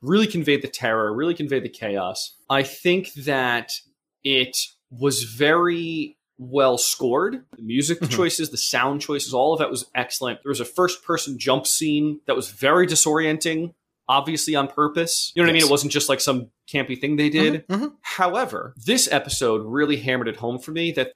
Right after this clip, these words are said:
Speaker 1: in my opinion, there is an old school way to shoot certain shots, which is the long pause on people's faces.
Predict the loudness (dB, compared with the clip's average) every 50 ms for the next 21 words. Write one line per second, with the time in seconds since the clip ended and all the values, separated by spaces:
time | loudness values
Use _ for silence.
0 | _ _ -6 -4 0 2 2 2 2 2 0 -2 -4 -6 -6 -6 -8 -6 -2 0
1 | 2 2 2 0 -2 -2 -4 -4 -2 2 2 2 2 2 0 0 0 2 2 4
2 | 2 2 0 -2 -6 -6 -4 -4 -6 -6 -8 -8 -6 -4 -2 -2 -4 -4 -6 -8
3 | -10 -10 -8 -6 -4 -4 -2 -4 -6 -8 -10 -12 -10 -8 -6 -4 -4 -2 -2 0
4 | 0 -2 -2 -2 0 0 0 0 -2 0 2 4 4 6 6 6 6 4 4 2
5 | 2 0 -4 -6 -8 -10 -6 0 2 4 6 6 6 6 4 2 0 -2 -2 -4
6 | -6 -6 -8 -12 -10 -10 -10 -12 _ _ _ _ _ -6 -4 -4 -6 -6 -6 -6
7 | -8 -6 -6 -8 -8 -8 -10 _ -10 -8 -8 -8